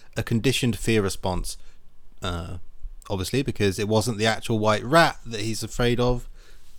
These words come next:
but the, the paired response, but one's transferred to the other. The experiment also then found that Albert's fear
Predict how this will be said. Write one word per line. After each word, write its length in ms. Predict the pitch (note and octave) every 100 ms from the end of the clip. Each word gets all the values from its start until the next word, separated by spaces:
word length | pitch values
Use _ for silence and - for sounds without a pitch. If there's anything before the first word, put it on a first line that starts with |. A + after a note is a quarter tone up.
| -
but 320 | A2 G2 G#2
the, 80 | G#2
the 140 | G2
paired 340 | - A#2+ G#2+ F#2
response, 460 | F#2 - E2+ -
but 140 | - A#2+
one's 260 | F3+ D#3
transferred 500 | - - A#2 - G2+
to 80 | -
the 140 | G2+ G2
other. 260 | F2+ E2+ - - - _ _ _ _ _ - _ _ _ -
The 80 | D#3
experiment 640 | D3 B3+ C4 G#3+ A#2+ B2 -
also 340 | G3+ A#3 -
then 220 | C3 A2
found 500 | G2+ - F#2 F2+ - - - - -
that 160 | B2+ -
Albert's 460 | D#3 F#3 F3 D#3+ -
fear 680 | - - C4+ D#3+ F#2 G#2+